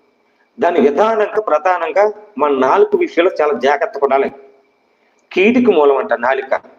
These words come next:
మాట విధానం చాలా చక్కగా ఉండాలి, దేవుని చిత్తం ఎరిగినట్లుగా తెలుసుకోవాలి.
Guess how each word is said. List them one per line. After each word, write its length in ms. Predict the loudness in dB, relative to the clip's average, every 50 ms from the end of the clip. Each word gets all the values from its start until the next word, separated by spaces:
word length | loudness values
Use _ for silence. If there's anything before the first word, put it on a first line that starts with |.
| _ _ _ _ _ _ _ _ _ _ _ _ _ _ _ _ _ -10
మాట 400 | -6 -2 0 0 0 0 0 -2 -2 -2 -2 -4 -6 -4
విధానం 460 | -6 -2 -2 0 -2 -2 -2 -4 -4 -4 -2 -2
చాలా 100 | -2 -2
చక్కగా 440 | -2 -4 -6 -8 -4 -4 -2 0 0
ఉండాలి, 360 | 0 0 -2 -2 -4 -6 -8 -8 -16 _ _ _ _ _ _ _ _ _ -8
దేవుని 320 | 0 2 4 4 4 2
చిత్తం 360 | 0 0 0 0 0 2 2 2
ఎరిగినట్లుగా 720 | 2 2 2 0 0 -2 -2 -4 -2 0 0 -2 -2 -2 -2
తెలుసుకోవాలి. 600 | -2 -2 -2 -2 -2 -2 0 0 0 0 -2 -4